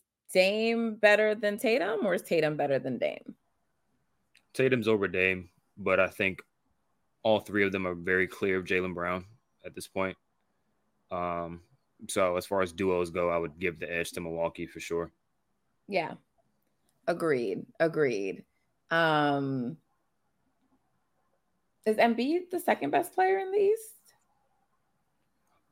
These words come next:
Speaker 2: Yes. Um, I think as an individual talent, for sure. Um, I mean, Tatum kinda has his number. I don't, has he beat Tatum in the playoffs yet? I don't think he has. I think they've seen each other a few times, and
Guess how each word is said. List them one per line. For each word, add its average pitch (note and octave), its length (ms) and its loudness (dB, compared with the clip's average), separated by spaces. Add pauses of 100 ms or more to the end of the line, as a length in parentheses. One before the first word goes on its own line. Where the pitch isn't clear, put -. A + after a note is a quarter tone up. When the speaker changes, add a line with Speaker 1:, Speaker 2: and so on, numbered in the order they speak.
(340)
Speaker 2:
Yes. - 640 0 (1000)
Um, G#2+ 220 0
I A2 60 4
think A#2 180 4
as G#2+ 100 8
an G#2 100 4
individual G#2 420 4
talent, G2+ 500 2 (120)
for G2 120 -4
sure. G2+ 420 0 (880)
Um, F#2+ 800 2
I G2+ 40 -8
mean, F#2 140 -4
Tatum G2 320 6
kinda F#2 200 -2
has F#2 180 0
his F2 140 -8
number. F#2 420 0
I F#2 40 2
don't, F#2 160 -4 (140)
has F#2 140 -10
he G#2+ 80 -2
beat F#2+ 240 -2
Tatum G#2 280 0
in G2+ 60 -4
the G2+ 60 -6
playoffs A2 420 -2
yet? A2 260 -2 (680)
I F2+ 60 -6
don't F#2 140 -4
think F#2 140 -8
he F2 80 -10
has. F2 260 -4
I F2+ 40 -6
think F#2+ 120 -6
they've F#2 140 -4
seen F#2 180 -6
each F2+ 140 -8
other E2 160 -6
a E2 40 -10
few F2+ 180 -10
times, F2 360 -6
and E2 280 -12